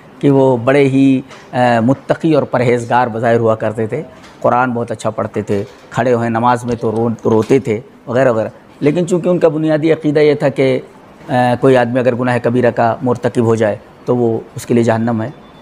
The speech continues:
और वो हमेशा जहन्नम में रहेगा, कभी निकाला नहीं जाएगा, तो गुनाह कबीरा का मुर्तकिब काफिर है।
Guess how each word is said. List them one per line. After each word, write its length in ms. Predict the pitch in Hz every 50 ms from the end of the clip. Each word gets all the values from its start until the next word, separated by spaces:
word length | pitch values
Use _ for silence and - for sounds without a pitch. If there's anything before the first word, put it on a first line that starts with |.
| - -
और 280 | 135 110 104 104 104 104
वो 160 | 101 104 104
हमेशा 340 | 110 113 113 113 113 131 123
जहन्नम 300 | 120 117 113 113 117 117
में 100 | 117 110
रहेगा, 200 | 113 110 117 117
कभी 220 | - 113 113 117
निकाला 320 | 110 107 113 113 113 117
नहीं 140 | 113 113 110
जाएगा, 340 | 107 113 107 107 110 131 147 - - - - - - - - - -
तो 200 | - 123 123 117
गुनाह 260 | 110 123 131 135 131 131
कबीरा 320 | - 127 127 135 139 143
का 120 | 135 -
मुर्तकिब 360 | 127 135 135 - 127 123 135 127
काफिर 360 | - 123 110 101 - 110 101
है। 100 | 92